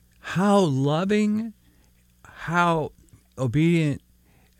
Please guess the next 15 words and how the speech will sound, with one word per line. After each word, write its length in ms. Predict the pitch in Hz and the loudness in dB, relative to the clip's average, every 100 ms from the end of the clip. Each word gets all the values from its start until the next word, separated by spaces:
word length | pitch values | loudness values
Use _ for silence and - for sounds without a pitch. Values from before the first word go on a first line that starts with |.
| _ | _
and 160 | 135 131 | 0 2
how 160 | 139 170 | 4 2
much 360 | 139 139 - | 2 0 0
brotherhood 540 | 110 147 156 135 135 131 | -2 2 2 4 4 2
affection 480 | 113 147 147 - | 0 -2 -4 -2
was 160 | 113 107 | -2 -2
taking 420 | - 131 - 113 | -2 -4 -2 -4
place 460 | 104 135 127 107 - - - - - - | -2 -2 -2 -2 -8 -20 -20 -20 -20 -4
when 220 | 117 117 | 0 0
all 240 | 113 147 | 0 0
this 200 | 147 139 | 0 -2
was 140 | 139 117 | -4 -4
being 260 | 123 113 | 0 0
sorted 520 | 113 - 131 127 113 | 0 -2 0 2 0
out 280 | 110 113 110 | 0 0 -2